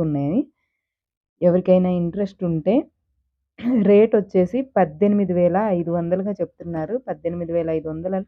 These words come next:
ఫిక్స్డ్ రేట్ ఏం కాదు, బేరం ఉంది, మాట్లాడుకోవచ్చు. కింద టైటిల్‌లో నెంబర్ ఇస్తాను, వాళ్ళ నెంబర్కే డైరెక్ట్గా కాల్ చేసి డీటెయిల్స్ తెలుసుకోండి. అడ్రస్ వచ్చేసి గుంటూరు జిల్లా నరసరావుపేట. నరసరావుపేట నుంచి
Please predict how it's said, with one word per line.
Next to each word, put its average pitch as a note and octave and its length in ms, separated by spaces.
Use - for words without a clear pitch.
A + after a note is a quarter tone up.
ఫిక్స్డ్ F#3 380
రేట్ F3+ 200
ఏం E3+ 140
కాదు, D3+ 360
బేరం E3+ 400
ఉంది, D#3+ 220
మాట్లాడుకోవచ్చు. D3 840
కింద A#3+ 160
టైటిల్‌లో A3 440
నెంబర్ F3+ 340
ఇస్తాను, F3+ 380
వాళ్ళ E3+ 340
నెంబర్కే F3+ 560
డైరెక్ట్గా E3 520
కాల్ D#3+ 320
చేసి D#3+ 220
డీటెయిల్స్ F3 440
తెలుసుకోండి. C#3+ 600
అడ్రస్ A#3 380
వచ్చేసి F#3+ 500
గుంటూరు A3 500
జిల్లా G3 360
నరసరావుపేట. F#3 840
నరసరావుపేట A#3+ 800
నుంచి G#3 360